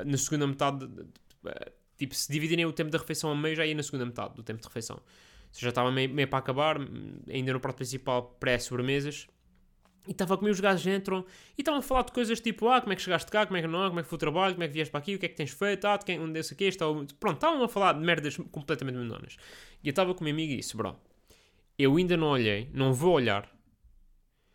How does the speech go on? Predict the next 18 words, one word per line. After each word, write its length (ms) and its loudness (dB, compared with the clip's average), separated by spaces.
para 100 0
quem 160 -2
está 160 2
atrás 220 4
de 60 -2
nós, 200 -2
para 140 -10
falar. 360 -4
Mas 200 2
vou 120 -4
dizer 140 -6
o 40 -2
seguinte: 280 -4
só 260 2
pelo 360 2
tom 220 2
de 80 -6
voz 520 -8